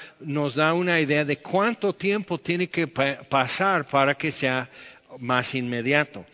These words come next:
Dice, <clears throat>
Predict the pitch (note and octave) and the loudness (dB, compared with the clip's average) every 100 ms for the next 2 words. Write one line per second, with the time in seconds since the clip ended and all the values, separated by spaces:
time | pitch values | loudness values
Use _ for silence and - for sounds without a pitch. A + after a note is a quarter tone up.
0 | - - B2+ D#3+ - G#2 - _ _ _ | -20 -4 2 2 0 -6 -10 _ _ _
1 | _ _ _ _ - _ _ _ _ _ | _ _ _ _ -20 _ _ _ _ _
2 | _ _ _ - _ _ - - - _ | _ _ _ -20 _ _ -20 -20 -20 _
3 | _ _ _ _ - C3+ B2 F2+ | _ _ _ _ -12 -10 -8 -12